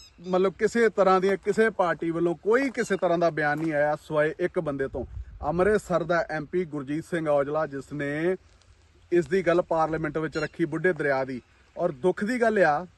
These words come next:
ਕਿ ਕਹਿੰਦੇ ਜਿਸ ਤਨ ਲੱਗੇ ਉਹੀ ਜਾਣੇ। ਉਹਦੇ ਵੀ ਘਰ ਦੇ ਗਾੜੀਆਂ ਅੰਮ੍ਰਿਤਸਰੋਂ ਜਿਹੜੀ ਇੱਕ ਡਰੇਨ ਨਿਕਲਦੀ ਆ, ਗੰਦੇ ਪਾਣੀ ਦੀ ਡਰੇਨ ਨਿਕਲਦੀ ਆ,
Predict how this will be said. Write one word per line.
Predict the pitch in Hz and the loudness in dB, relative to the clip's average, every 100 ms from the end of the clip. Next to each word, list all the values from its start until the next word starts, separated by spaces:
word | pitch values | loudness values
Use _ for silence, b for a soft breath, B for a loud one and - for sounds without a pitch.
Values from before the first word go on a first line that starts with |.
| _ _ - - _ _ _ _ - | _ _ -20 -20 _ _ _ _ -12
ਕਿ | 208 | -2
ਕਹਿੰਦੇ | 208 208 | 0 2
ਜਿਸ | 170 180 | 2 2
ਤਨ | 190 190 185 | 4 4 4
ਲੱਗੇ | 165 180 | 4 2
ਉਹੀ | 185 240 | 2 2
ਜਾਣੇ। | 190 143 131 - b b - - | 2 0 -2 -8 b b -14 -2
ਉਹਦੇ | 190 214 233 | 2 4 2
ਵੀ | 233 | 0
ਘਰ | 220 160 | 2 2
ਦੇ | 165 190 | 2 2
ਗਾੜੀਆਂ | 156 143 151 202 | 2 2 4 4
ਅੰਮ੍ਰਿਤਸਰੋਂ | 196 196 190 - 180 180 | 4 4 2 2 0 2
ਜਿਹੜੀ | 170 175 | 0 -2
ਇੱਕ | 175 | -2
ਡਰੇਨ | 151 143 156 | -6 -4 -4
ਨਿਕਲਦੀ | 151 165 151 151 | -4 -4 -4 -4
ਆ, | 127 - B B B 123 | -4 -8 B B B -6
ਗੰਦੇ | 156 165 185 185 | -4 0 2 0
ਪਾਣੀ | - 156 151 165 | 0 0 0 0
ਦੀ | 165 175 | 0 0
ਡਰੇਨ | 147 156 175 | 0 -2 0
ਨਿਕਲਦੀ | 165 180 170 175 | 0 0 0 0
ਆ, | 175 | 0